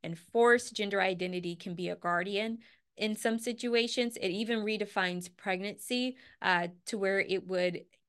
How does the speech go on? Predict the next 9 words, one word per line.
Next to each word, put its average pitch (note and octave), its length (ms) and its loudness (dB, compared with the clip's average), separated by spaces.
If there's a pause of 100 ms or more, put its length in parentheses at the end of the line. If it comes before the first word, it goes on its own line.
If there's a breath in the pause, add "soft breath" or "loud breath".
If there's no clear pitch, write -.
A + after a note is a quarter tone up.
(140)
give, F#3+ 460 0
you F#3+ 140 -8
know, E3+ 320 -4
um, F3 280 -4
resources A3+ 760 0
or F3+ 180 -2
access F#3 540 0
to E3+ 180 -6
abortion. G3 680 -2